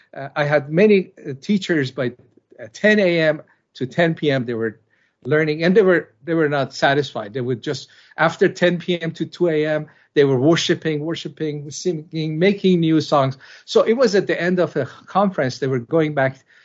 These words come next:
the next day. And I saw them joyfully worshiping, worshiping for hours.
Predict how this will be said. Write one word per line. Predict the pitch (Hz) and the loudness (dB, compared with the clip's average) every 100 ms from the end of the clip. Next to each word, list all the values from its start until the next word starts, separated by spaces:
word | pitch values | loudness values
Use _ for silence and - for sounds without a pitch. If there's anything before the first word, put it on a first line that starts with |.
| _ _ | _ _
the | - 127 | -6 -2
next | 131 135 - | -2 -6 0
day. | 196 - - | 0 0 -2
And | 185 220 | 0 4
I | 247 | 4
saw | - 220 240 | 2 4 4
them | 214 147 123 _ | 4 0 -2 _
joyfully | 120 175 240 285 - 190 143 107 | -10 -6 -2 -2 -4 -4 -4 -4
worshiping, | 131 214 214 - 143 117 92 95 _ | -2 -4 -4 -6 -6 -8 -14 -20 _
worshiping | - 214 254 - 175 165 135 | -12 -6 -6 -4 -4 -4 -6
for | 202 - | -10 -10
hours. | 151 117 | -8 -6